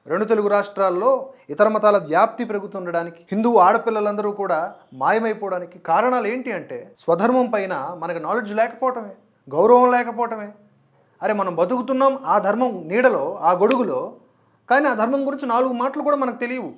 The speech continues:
వెంకటేశ్వర స్వామి టీటీడీకి సంబంధించినటువంటి ఏదైనా అవినీతి బయటకు వస్తే అది పొలిటికల్గా చూస్తాం, రథం కాల్ చేసినా పొలిటికల్గా చూస్తాం, విగ్రహాల తలలు నరికేసినా పొలిటికల్గా చూస్తాం. ఇలా మాట్లాడితే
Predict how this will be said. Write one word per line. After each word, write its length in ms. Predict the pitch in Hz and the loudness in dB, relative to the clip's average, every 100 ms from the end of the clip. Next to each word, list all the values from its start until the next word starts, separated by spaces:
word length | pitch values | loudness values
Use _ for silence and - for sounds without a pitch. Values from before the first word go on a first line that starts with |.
| 156 | -4
వెంకటేశ్వర 480 | 202 240 247 254 | -2 2 0 0
స్వామి 500 | 240 240 240 240 233 | -4 -2 -4 -4 -4
టీటీడీకి 600 | 233 226 226 240 233 208 | -6 -8 -8 -8 -8 -10
సంబంధించినటువంటి 760 | 220 220 226 220 220 214 220 208 | -8 -4 -4 -6 -8 -6 -6 -4
ఏదైనా 240 | 208 226 | -4 0
అవినీతి 320 | 202 208 226 226 | -2 -2 -6 -2
బయటకు 320 | 202 220 226 | -2 0 -6
వస్తే 180 | 226 220 | -2 -2
అది 100 | 208 | -2
పొలిటికల్గా 720 | - 190 233 254 247 247 247 | 2 2 2 2 2 2 0
చూస్తాం, 340 | 226 - 190 135 - _ _ _ _ _ _ _ _ 135 | -2 -8 -10 -12 -20 _ _ _ _ _ _ _ _ -4
రథం 220 | 170 226 | -2 0
కాల్ 200 | 233 233 240 | 4 2 2
చేసినా 260 | 247 262 | -2 -2
పొలిటికల్గా 680 | 262 262 220 - 247 254 247 226 | -2 0 0 0 -2 0 -2 -2
చూస్తాం, 280 | 214 - 127 - | -10 -12 -14 -10
విగ్రహాల 400 | 160 247 254 247 | 4 8 8 8
తలలు 300 | 240 233 247 | 4 0 0
నరికేసినా 420 | 247 254 254 277 | -2 -4 -4 -4
పొలిటికల్గా 480 | 262 208 202 170 143 135 | -4 -4 -4 -6 -6 -10
చూస్తాం. 280 | 113 - - _ | -20 -20 -20 _
ఇలా 140 | 190 | 0
మాట్లాడితే 540 | 214 226 240 254 254 | 0 0 -2 -2 -2